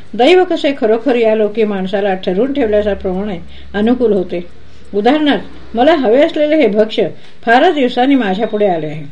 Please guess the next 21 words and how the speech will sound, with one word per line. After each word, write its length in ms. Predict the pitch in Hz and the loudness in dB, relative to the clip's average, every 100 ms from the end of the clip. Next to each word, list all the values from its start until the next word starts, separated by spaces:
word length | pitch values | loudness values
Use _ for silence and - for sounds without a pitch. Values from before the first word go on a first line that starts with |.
| - - - - - 220 | -14 -16 -14 -14 0 0
एक 160 | 247 | 4
एक 160 | 381 - | 2 2
वानर 340 | 233 247 320 | 2 2 0
जसा 360 | 254 220 247 277 | 0 0 0 -2
जसा 320 | 233 226 240 | -2 -2 -2
मरत 320 | 208 202 226 | 0 0 0
जाईल, 320 | 208 190 208 156 - - - 233 | 0 0 0 -2 -10 -16 -6 -2
तसा 240 | 247 349 349 | 0 0 -2
तसा 240 | 220 214 190 | -4 -4 0
ओळीने 400 | 202 233 302 269 | 2 2 2 0
मी 120 | 220 | -2
त्यांना 260 | 214 190 226 | -4 -6 -6
खात 180 | - - 160 | -4 -4 -4
जाईल. 180 | 147 139 - - - - - | -8 -10 -14 -16 -16 -16 -4
त्या 140 | 262 277 | 0 2
वानरांना 560 | 220 226 294 302 285 | 2 2 2 0 0
बघून 300 | 220 196 247 | -2 -2 -2
तो 140 | 262 214 | -2 -4
पक्षी 320 | 190 185 202 | -4 -4 -2
हे 100 | 196 | 0
बोलला. 380 | 180 190 226 | -2 -2 -2